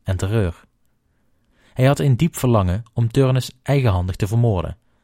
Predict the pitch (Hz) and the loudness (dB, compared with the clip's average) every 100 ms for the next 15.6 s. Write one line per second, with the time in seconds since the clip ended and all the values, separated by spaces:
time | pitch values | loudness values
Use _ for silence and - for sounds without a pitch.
0 | _ _ _ _ - 131 135 127 135 139 | _ _ _ _ -2 0 2 2 0 -2
1 | - 120 120 113 135 139 131 127 160 117 | -6 -4 -2 -2 -2 -2 -2 -4 -4 -4
2 | 117 160 - - 110 - 98 95 - - | 0 -2 -2 -2 -2 -2 -4 -4 -8 -6
3 | 113 110 135 131 123 123 - _ - 139 | -2 0 2 0 -2 -4 -8 _ -6 -4
4 | - 135 113 107 117 95 90 - - 123 | 0 0 0 0 -2 -2 -2 -6 -6 -2
5 | 117 143 151 127 110 98 117 117 110 101 | 0 0 0 0 0 -2 -2 -2 -2 -2
6 | 104 98 95 92 _ _ _ - 147 143 | 0 0 -2 -6 _ _ _ -2 2 2
7 | 139 - - - 123 123 - 160 135 131 | 0 -4 -8 -2 0 0 -2 -2 -2 -2
8 | 107 - 113 107 73 - - _ _ _ | -4 -2 -2 -2 -4 -8 -20 _ _ _
9 | _ _ _ _ _ - 147 139 - 123 | _ _ _ _ _ -2 4 4 2 -2
10 | - 120 113 120 120 117 139 98 82 80 | -2 -4 -2 -2 -2 0 0 0 -4 -6
11 | 78 76 73 - _ _ _ _ _ _ | -6 -8 -10 -14 _ _ _ _ _ _
12 | - 131 120 - 113 98 104 92 - 107 | -2 0 0 -2 -2 -2 -2 -2 0 0
13 | 120 - - 117 139 - 120 110 110 110 | -2 -6 -2 0 0 0 -2 -2 0 0
14 | 113 139 - - 104 104 95 95 113 92 | 0 -2 -2 -6 -4 -2 -2 -2 -2 -4
15 | - 76 73 73 69 | -8 -10 -10 -10 -10